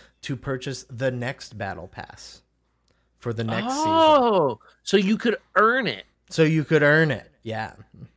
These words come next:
Speaker 2: By staying dedicated and in their world of gaming.
Speaker 1: Mm-hmm. Yes, and
Speaker 2: You
Speaker 1: I
Speaker 2: could
Speaker 1: thought
Speaker 2: earn
Speaker 1: that
Speaker 2: it.
Speaker 1: was a
Speaker 2: See?
Speaker 1: very, very, very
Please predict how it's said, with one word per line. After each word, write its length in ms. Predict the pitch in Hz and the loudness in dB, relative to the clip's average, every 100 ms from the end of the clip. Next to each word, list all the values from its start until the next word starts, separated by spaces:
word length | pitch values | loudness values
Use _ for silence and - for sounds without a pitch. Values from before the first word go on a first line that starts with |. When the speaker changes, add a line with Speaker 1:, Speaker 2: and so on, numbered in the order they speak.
| _ _ _ | _ _ _
Speaker 2:
By 100 | 151 | -2
staying 460 | 151 - 160 165 156 | -2 0 0 0 -2
dedicated 680 | 135 131 143 - 131 127 131 | -2 -2 -4 -4 0 0 -2
and 140 | 127 127 - | -8 -8 -4
in 240 | 127 127 | -4 -2
their 240 | 117 113 | -2 -2
world 600 | 107 135 190 127 113 113 - | -2 -2 2 2 0 -6 -6
of 180 | 113 127 | -6 -2
gaming. 360 | 135 147 147 151 | -2 0 -2 -2
Speaker 1:
Mm-hmm. 340 | 175 175 110 | -4 -6 -10
Yes, 460 | 107 98 - - _ | -8 -8 -12 -18 _
and 100 | 120 | -6
Speaker 2:
You 60 | 113 | -2
Speaker 1:
I 20 | |
Speaker 2:
could 80 | 147 | 0
Speaker 1:
thought 100 | 127 | 2
Speaker 2:
earn 60 | - | 2
Speaker 1:
that 80 | 127 | 2
Speaker 2:
it. 80 | 120 | 0
Speaker 1:
was 200 | 113 113 | -2 -4
a 120 | 107 | -6
Speaker 2:
See? 160 | 107 | -4
Speaker 1:
very, 360 | 120 120 120 120 | -2 0 0 -2
very, 460 | 107 117 113 110 107 | -2 -4 -2 -4 -6
very 560 | 104 107 104 101 98 | -6 -6 -6 -8 -12